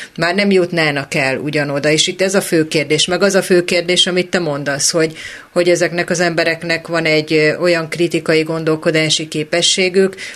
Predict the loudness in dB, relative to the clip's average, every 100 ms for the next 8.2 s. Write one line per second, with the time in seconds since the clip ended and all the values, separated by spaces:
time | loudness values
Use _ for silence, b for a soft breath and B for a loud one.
0 | B -4 2 2 4 2 0 2 2 4
1 | 2 0 -2 -2 0 -2 0 0 2 2
2 | 2 2 2 2 0 -2 0 0 -2 -4
3 | -8 -2 0 0 0 0 0 -2 -8 -10
4 | -4 0 0 0 -4 B B 0 2 2
5 | 2 2 2 0 -2 0 2 2 2 0
6 | 0 0 -2 -2 -2 -2 0 2 2 0
7 | 2 0 0 -2 -4 -2 0 2 0 -2
8 | -4 -4